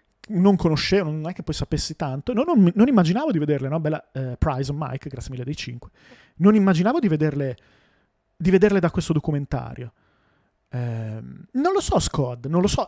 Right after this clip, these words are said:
Poi, naturalmente è impossibile, ovviamente chi conosce Schwarzenegger di persona? Nessuno, quindi ovviamente noi vediamo sempre un personaggio, il personaggio che parla del personaggio, strati di personaggi in realtà in questo caso. Ma, mm,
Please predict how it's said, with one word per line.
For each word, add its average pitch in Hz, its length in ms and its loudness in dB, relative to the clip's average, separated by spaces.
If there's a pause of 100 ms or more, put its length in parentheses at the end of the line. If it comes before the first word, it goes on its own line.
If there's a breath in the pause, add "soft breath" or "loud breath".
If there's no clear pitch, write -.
Poi, 277 220 -4
naturalmente 220 400 0
è - 20 8
impossibile, 170 380 -2
ovviamente 185 300 -4
chi - 160 -10
conosce 147 400 -4
Schwarzenegger 143 580 -4
di 143 80 -6
persona? 190 380 -6
Nessuno, 139 500 -4
quindi 143 220 -6
ovviamente 143 300 -6
noi 147 100 -6
vediamo 131 200 -4
sempre 139 220 0
un 139 60 0
personaggio, 156 560 2 (260 loud breath)
il 180 160 4
personaggio 160 480 2
che 156 100 0
parla 151 240 0
del 143 140 2
personaggio, 160 540 0
strati 285 520 -4
di 151 100 -4
personaggi 147 720 -2 (600 soft breath)
in 180 180 0
realtà 151 320 -2
in 139 100 -8
questo - 300 -4
caso. 120 460 -10 (560 soft breath)
Ma, 156 420 -2
mm, 151 200 -8